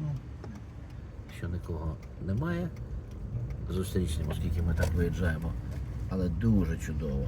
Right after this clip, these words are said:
Андрюша шедеврально виїжджає. Тут пам'ятає, що правий поворот повернулося. І запропонуємо йому припинити рух, е, в зручному місці правої сторони. Інтервал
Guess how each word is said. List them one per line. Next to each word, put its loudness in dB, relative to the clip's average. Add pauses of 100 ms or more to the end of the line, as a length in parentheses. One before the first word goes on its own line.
(100)
Андрюша 2
шедеврально 6
виїжджає. 4 (440)
Тут 4
пам'ятає, 2
що 0 (220)
правий 4
поворот 2
повернулося. 4 (600)
І 6 (160)
запропонуємо 8
йому 8
припинити 8 (120)
рух, 8 (1000)
е, 4 (240)
в 2
зручному 8
місці 6 (240)
правої 8
сторони. 8 (580)
Інтервал 10